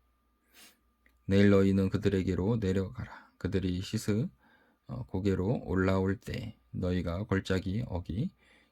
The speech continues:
여루엘 들 앞에서 그들을 만나려니와, 이 전쟁에는 너희가 싸울 것이 없나니. 아, 참 놀라운 말이죠. "대열을 이루고 서서 너희와 함께한 여호와가 구원하는 것을 보라. 유다와 예루살렘아, 너희는 맞서,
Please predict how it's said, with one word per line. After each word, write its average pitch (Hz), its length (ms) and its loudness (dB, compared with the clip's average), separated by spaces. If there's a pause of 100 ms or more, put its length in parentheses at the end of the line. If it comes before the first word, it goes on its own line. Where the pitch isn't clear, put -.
(100)
여루엘 95 640 2 (260)
들 95 160 -2
앞에서 90 440 -2
그들을 98 360 0
만나려니와, 95 800 -2 (880)
이 104 120 2
전쟁에는 104 880 4
너희가 92 280 2
싸울 113 320 2
것이 101 240 -2
없나니. 90 480 -6 (1500)
아, 123 120 -2
참 107 180 -4
놀라운 95 400 2
말이죠. 87 420 -2 (460)
"대열을 104 360 6
이루고 98 340 4
서서 104 500 -2
너희와 92 380 2
함께한 92 480 -2 (200)
여호와가 90 540 -2
구원하는 92 480 0
것을 101 400 -2
보라. - 340 -12 (640)
유다와 98 440 6
예루살렘아, 92 680 0
너희는 90 380 0
맞서, 87 380 -2